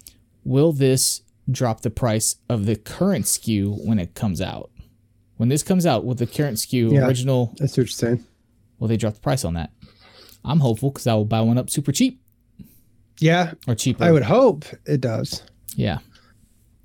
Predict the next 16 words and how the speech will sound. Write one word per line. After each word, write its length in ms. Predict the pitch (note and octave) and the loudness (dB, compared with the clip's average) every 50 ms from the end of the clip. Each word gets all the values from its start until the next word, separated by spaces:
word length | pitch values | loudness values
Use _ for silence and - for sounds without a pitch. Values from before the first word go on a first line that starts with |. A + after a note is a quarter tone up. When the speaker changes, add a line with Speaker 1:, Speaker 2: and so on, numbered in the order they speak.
| _ _ _ _ - _ - - - - - - - - - - - - - - - - _ _ - - - _ _ _ _ _ _ _ _ _ _ _ _ _ _ _ _ _ _ _ _ _ - | _ _ _ _ -20 _ -20 -20 -20 -20 -10 -8 -8 -8 -8 -12 -16 -20 -20 -20 -20 -20 _ _ -16 -16 -16 _ _ _ _ _ _ _ _ _ _ _ _ _ _ _ _ _ _ _ _ _ -6
Speaker 1:
I 60 | B2+ | -4
don't 100 | A#2+ B2+ | -2 0
know, 80 | C#3+ C#3 | 0 0
man. 160 | B2 A#2 A#2 - - - _ _ - | 0 0 -2 -4 -10 -20 _ _ -10
Speaker 2:
Hmm. 280 | C#3 C3 B2 A#2+ A#2 A2 - _ _ - | -4 -2 0 0 0 -2 -4 _ _ -4
Speaker 1:
Are 80 | - B2 | -2 0
you 60 | C3 | 2
gonna 120 | C3 C3 C3 | 2 2 4
get 100 | C3 C#3 | 4 4
Speaker 2:
Yeah, 100 | D#3 E3 | 4 6
I 20 | |
Speaker 1:
Switch 100 | E3+ F3 | 6 6
Speaker 2:
don't 100 | F3 F3+ | 6 6
know. 100 | F3+ D3 D3 | 4 2 2
Speaker 1:
Lite? 220 | B2+ D#3+ E3 D#3+ D#3+ | 4 4 2 2 2
Speaker 2:
I 100 | - | -4